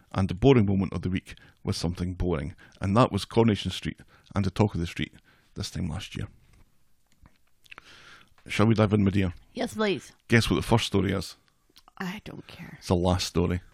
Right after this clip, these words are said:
Speaker 2: No,
Speaker 1: So
Speaker 2: probably.
Speaker 1: the second story
Speaker 2: Mm-hmm.
Speaker 1: is Oliver and that fostering thing. Once again, it's a Oliver week with no Oliver.
Speaker 2: Mm-hmm.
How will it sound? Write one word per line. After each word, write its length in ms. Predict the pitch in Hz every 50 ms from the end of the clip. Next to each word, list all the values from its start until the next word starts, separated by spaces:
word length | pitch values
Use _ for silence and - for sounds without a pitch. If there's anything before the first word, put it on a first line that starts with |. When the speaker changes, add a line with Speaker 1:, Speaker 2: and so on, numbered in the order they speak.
| _ _
Speaker 2:
No, 320 | 208 208 196 180 185 180 165 - _ -
Speaker 1:
So 100 | - -
Speaker 2:
probably. 280 | 214 - 92 - 190 185
Speaker 1:
the 40 |
second 500 | 156 - - - 113 123 - - 101 90
story 380 | - - - - 85 76 90 92 - - - _ _
Speaker 2:
Mm-hmm. 260 | 226 202 175 190 170 160 - - - - - - - -
Speaker 1:
is 120 | 107 104 - -
Oliver 380 | 127 147 160 147 123 127 120 - -
and 160 | 120 117 113
that 180 | 123 - -
fostering 560 | - - - 147 165 160 - - 101 95 87 92
thing. 320 | - - 92 90 87 87 - - - - - _ _ _ _ _ _ _ _ _ _ _ _ _ _
Once 160 | 214 202 -
again, 300 | - 135 - 147 151 143 120
it's 180 | - - -
a 180 | 107 107 104 - - _ _ - - - - - - _ _ _ _ -
Oliver 300 | - 147 143 123 123 123
week 200 | 120 127 - -
with 100 | 104 110
no 120 | 120 110 107
Oliver. 360 | 113 120 117 101 101 92 90 - _
Speaker 2:
Mm-hmm. 260 | 196 214 214 220 196